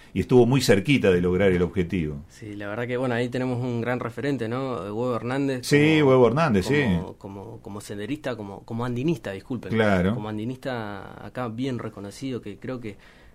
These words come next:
Speaker 2: hay que reconocerlo, a él como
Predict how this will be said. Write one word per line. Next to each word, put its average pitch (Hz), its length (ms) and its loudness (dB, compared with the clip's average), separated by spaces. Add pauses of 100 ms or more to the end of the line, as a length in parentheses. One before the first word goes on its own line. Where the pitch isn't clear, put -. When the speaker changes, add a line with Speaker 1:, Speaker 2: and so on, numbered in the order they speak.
(220)
Speaker 2:
hay 123 140 -10
que 120 100 -6
reconocerlo, 98 880 -10
a 107 120 -6
él 117 160 -6
como 98 800 -12